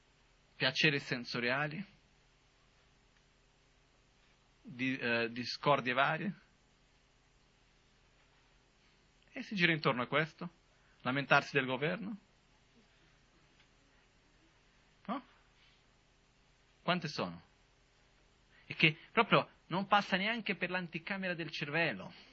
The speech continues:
pensare di, "Ah, devo cambiare la mia attitudine, fare qualcosa." Sono tanti purtroppo, e non parlo di,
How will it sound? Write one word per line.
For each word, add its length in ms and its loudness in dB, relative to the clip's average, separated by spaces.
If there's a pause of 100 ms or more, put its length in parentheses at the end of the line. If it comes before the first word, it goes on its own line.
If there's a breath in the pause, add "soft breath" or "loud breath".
(1120 loud breath)
pensare 720 2
di, 260 -4 (380 soft breath)
"Ah, 240 -8
devo 180 -10
cambiare 420 -8
la 120 -8
mia 160 -6
attitudine, 800 -10
fare 260 -10
qualcosa." 380 -10 (840)
Sono 200 -10
tanti 380 0
purtroppo, 500 -12
e 20 -2
non 120 0
parlo 260 6
di, 180 0